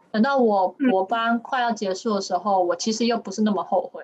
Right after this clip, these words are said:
Speaker 1: <laughs>
Speaker 2: 因为快结束了，当然不后悔。
Speaker 1: 对，不是，是因为我再看看那个当初邀我进去的那个实验室，在德州那个实验室，我发现他们这六七年我一点产出都没有欸，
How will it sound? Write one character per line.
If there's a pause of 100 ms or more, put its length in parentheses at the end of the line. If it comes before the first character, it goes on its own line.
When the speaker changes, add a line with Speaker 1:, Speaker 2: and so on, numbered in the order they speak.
(140)
Speaker 1:
<laughs>
Speaker 2:
因
为
快
结
束
了，
当
然
不
后
悔。
Speaker 1:
对，
不
是，
是
因
为
我 (160)
再
看
看
那
个
当
初 (160)
邀
我
进
去
的
那
个
实
验
室，
在
德
州
那
个
实
验
室， (340)
我
发
现
他
们 (420)
这
六
七
年
我
一
点
产
出
都
没
有
欸，